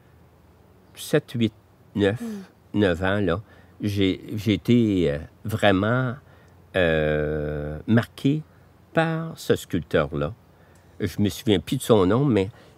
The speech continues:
Speaker 1: il, il, il a été, euh, le, le leitmotiv pour moi de devenir un sculpteur. Puis, à partir de ça, j'ai toujours eu dans ma tête qu'un jour, je vais être un créateur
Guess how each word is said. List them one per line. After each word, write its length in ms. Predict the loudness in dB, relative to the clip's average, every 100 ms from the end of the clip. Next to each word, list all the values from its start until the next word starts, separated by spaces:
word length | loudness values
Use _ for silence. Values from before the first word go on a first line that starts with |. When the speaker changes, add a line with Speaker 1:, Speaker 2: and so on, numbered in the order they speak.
| -8
Speaker 1:
il, 360 | 0 2 2 0 -8
il, 400 | -6 0 2 2 -4 -20 -6
il 240 | 0 4
a 60 | 4
été, 460 | 2 4 4 2 -4 -2
euh, 180 | 0
le, 580 | 0 0 0 0 -2 -4 -10 -20 -20 -20 -20 -8
le 260 | -2 0 0
leitmotiv 1000 | 4 4 6 4 2 2 2 2 2 -2 -4
pour 140 | -2
moi 360 | -2 0 -2 -4 -8 -20 -10
de 120 | -4 -2
devenir 480 | 0 -2 -2 -2
un 80 | -4
sculpteur. 600 | -4 -8 -10 -8 -10 -10 -14 -20 -20 -20 -8
Puis, 260 | 2 2 2
à 80 | -6
partir 380 | -2 -2 0 -2
de 120 | 0 -2
ça, 300 | -2 -4 -4 -12 _ _ _ _ _ -10
j'ai 220 | -2 -2
toujours 500 | 0 0 0 0 0
eu 100 | 0
dans 140 | 0 0
ma 160 | 0
tête 340 | -2 -2 -2 -2 -10 -6
qu'un 440 | -4 -2 2 2
jour, 420 | 2 0 0 -2 -8 -16 -20 -20 _ -8
je 200 | -6 -6
vais 340 | -2 -2 -2 -12 -20 -20 -20 -6
être 280 | -4 -2 -2
un 100 | -4
créateur 720 | -2 -2 -2 0 -2 -2 -6